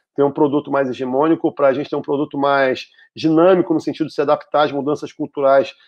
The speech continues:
sem um agente regulador único, como a fifa, que preserva, por razões políticas, certas características do futebol que não necessariamente, é, é, é, são fundamentais, né, e que dificultam mesmo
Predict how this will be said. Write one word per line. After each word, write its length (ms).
sem 180
um 80
agente 320
regulador 520
único, 440
como 160
a 60
fifa, 320
que 100
preserva, 580
por 240
razões 540
políticas, 680
certas 300
características 760
do 60
futebol 360
que 80
não 80
necessariamente, 840
é, 1000
é, 340
é, 40
são 280
fundamentais, 880
né, 280
e 60
que 100
dificultam 640
mesmo 440